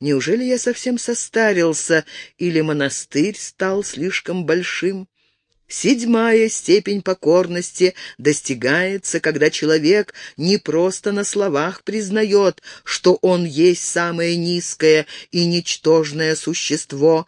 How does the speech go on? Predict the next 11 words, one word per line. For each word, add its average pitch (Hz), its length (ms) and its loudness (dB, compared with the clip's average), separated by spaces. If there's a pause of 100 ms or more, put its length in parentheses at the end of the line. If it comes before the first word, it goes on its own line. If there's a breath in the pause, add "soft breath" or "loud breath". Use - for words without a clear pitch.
(140 soft breath)
в - 80 -16
сравнении 156 720 0
с 156 100 -6
другими, 160 720 -4 (200 loud breath)
но 151 140 0
и 156 140 2
всем 139 340 -2
сердцем 190 800 0 (220 loud breath)
верит 135 640 -2
в 110 140 -10
это". 123 480 -8